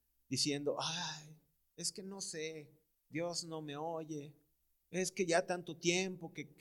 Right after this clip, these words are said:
que le clamo y, y no me escucha, y, y la verdad es que lo intento, pero", y empiezas a contaminar a muchos, y el pueblo se empieza a contaminar con los dichos de tu boca, y empiezan a decir, "No, sí es cierto,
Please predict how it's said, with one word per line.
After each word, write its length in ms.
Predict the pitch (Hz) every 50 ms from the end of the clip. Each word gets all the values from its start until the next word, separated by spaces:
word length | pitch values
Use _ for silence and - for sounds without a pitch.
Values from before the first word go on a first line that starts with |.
| - -
que 120 | - 147
le 240 | 143 139 143 135 139
clamo 520 | - 170 160 156 175 185 185 190 180 170
y, 360 | 165 151 139 135 120 110 127
y 40 | 131
no 140 | 135 147 147
me 80 | 151 151
escucha, 760 | 143 - - - 175 180 185 180 - - 175 165 165 160 160 - _ _ _ _ - - _ _
y, 300 | - 147 156 165 156 151
y 40 | 156
la 140 | 156 151 151
verdad 340 | 151 156 156 165 165 170 180
es 140 | 180 - -
que 100 | - 170
lo 100 | 156 147
intento, 720 | 143 143 139 - 180 180 190 190 185 185 - 185 170 170
pero", 380 | - 156 151 151 147 - - - - - - - - _ _ _ _ _ _ _ _ _ _ _ _ _ _ _ _ _ _ _
y 100 | - 139 -
empiezas 500 | 147 143 147 175 196 202 - 226 - 220
a 80 | 202
contaminar 580 | - 175 165 151 160 151 147 147 147 160 185 202
a 80 | 190 190
muchos, 600 | 196 196 208 208 - - 143 127 120 - - - _ _ _ _ _ _
y 80 | 156 175
el 120 | 170 170
pueblo 260 | 202 226 233 - 247
se 80 | - 226
empieza 320 | 196 - - 233 - 277
a 60 | 233
contaminar 640 | - 220 202 - 190 180 180 180 175 196 233 277 -
con 140 | - 262 226
los 120 | 196 175
dichos 260 | 147 180 - - 190 170
de 80 | 170
tu 120 | - - 165
boca, 220 | 160 170 170 -
y 80 | 180 160
empiezan 380 | 160 147 - 185 165 202 196 180
a 40 |
decir, 480 | 170 156 - 160 160 156 - - - -
"No, 200 | - 151 165 170 175 185
sí 120 | - 208
es 120 | 196 170 -
cierto, 520 | 170 139 - 147 160 - - 180 160 156